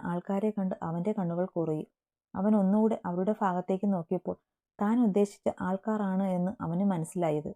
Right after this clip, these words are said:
അവൻ്റെ ഉള്ളിൽ പല സംശയങ്ങളും ഉടലെടുത്തു. നിയോയുടെ വിളിയാണ് അവനെ ചിന്തകളിൽ നിന്ന് തിരിച്ചു കൊണ്ടുവന്നത്. "എന്താ ദേവേട്ടാ നോക്കുന്നേ?" അവളൊരു സംശയത്തോടെ അവനോടായി ചോദിച്ചു. "ഒന്നുമില്ല ശിവ, എന്തോ ഓർത്തിരുന്നതാണ്."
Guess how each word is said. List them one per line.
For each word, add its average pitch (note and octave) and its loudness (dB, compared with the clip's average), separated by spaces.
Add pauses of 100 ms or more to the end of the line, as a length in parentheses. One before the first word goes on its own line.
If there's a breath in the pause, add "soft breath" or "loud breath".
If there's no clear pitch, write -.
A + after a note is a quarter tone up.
(480)
അവൻ്റെ A#3 4
ഉള്ളിൽ A3 4
പല G3+ -2
സംശയങ്ങളും G3 0
ഉടലെടുത്തു. F3 -2 (380)
നിയോയുടെ A#3 2
വിളിയാണ് G3 0 (100)
അവനെ F3+ 0
ചിന്തകളിൽ F#3+ 2
നിന്ന് F#3+ 2
തിരിച്ചു E3+ -4
കൊണ്ടുവന്നത്. F#3 0 (840)
"എന്താ G#3 4
ദേവേട്ടാ A3 2
നോക്കുന്നേ?" G3+ 0 (360)
അവളൊരു A3+ 2
സംശയത്തോടെ G3+ -2
അവനോടായി F#3+ 0
ചോദിച്ചു. F3 -4 (480)
"ഒന്നുമില്ല A#3 4
ശിവ, F#3+ 2 (260)
എന്തോ F#3+ 2
ഓർത്തിരുന്നതാണ്." F#3 2